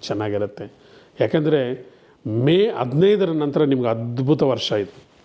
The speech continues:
ಗುರು ಭಗವಾನರು ನಿಮ್ಮ ಪೂರ್ವಜನ್ಮದ ಪುಣ್ಯಕ್ಕೆ ಎಂಟ್ರಿ ಆಗ್ತಾ ಇದ್ದಾರೆ.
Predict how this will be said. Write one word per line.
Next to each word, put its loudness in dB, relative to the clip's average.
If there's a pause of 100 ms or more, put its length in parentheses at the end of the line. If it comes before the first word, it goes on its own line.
(880)
ಗುರು 4
ಭಗವಾನರು 0
ನಿಮ್ಮ 2
ಪೂರ್ವಜನ್ಮದ 4
ಪುಣ್ಯಕ್ಕೆ 0
ಎಂಟ್ರಿ 0
ಆಗ್ತಾ -4
ಇದ್ದಾರೆ. -10